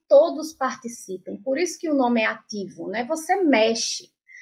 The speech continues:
você pesquisa, você pergunta ao colega. Então, dentro de grupos, não é? Tem, você pode, por exemplo, pedir para um controlar o tempo,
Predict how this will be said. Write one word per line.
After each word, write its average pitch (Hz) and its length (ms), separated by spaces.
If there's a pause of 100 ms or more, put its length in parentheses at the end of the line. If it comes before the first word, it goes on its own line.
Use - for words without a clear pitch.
(120)
você 247 240
pesquisa, 247 840
você 214 260
pergunta 240 460
ao 254 140
colega. 196 720 (420)
Então, 254 640 (420)
dentro 370 520
de 294 80
grupos, 214 1040
não 202 140
é? 277 320 (520)
Tem, 294 720
você 262 260
pode, 269 280
por 269 180
exemplo, 262 440
pedir 254 400
para 262 220
um 269 120
controlar 269 480
o 262 120
tempo, 220 680